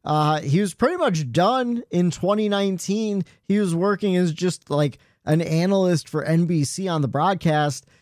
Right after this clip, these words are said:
And then I think he was running the road courses for Kaulig's Xfinity, uh, uh, series,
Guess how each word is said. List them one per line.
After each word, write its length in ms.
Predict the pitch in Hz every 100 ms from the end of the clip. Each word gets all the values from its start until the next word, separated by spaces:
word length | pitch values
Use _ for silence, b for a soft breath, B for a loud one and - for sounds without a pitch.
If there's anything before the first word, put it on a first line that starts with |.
| b
And 140 | 143 151
then 120 | 160
I 100 | 160
think 160 | 185 180
he 140 | 185
was 140 | 151
running 680 | 143 160 165 165 165 165 160
the 220 | - 143 143
road 320 | 131 156 165
courses 460 | 185 175 - 156
for 160 | - 151
Kaulig's 500 | - 160 170 165 123
Xfinity, 760 | 127 - - 202 262 156 120 - _ _ -
uh, 460 | 139 143 135 127 120 _ _ _ _ -
uh, 300 | 147 135 131
series, 680 | 131 - - 143 131 127 110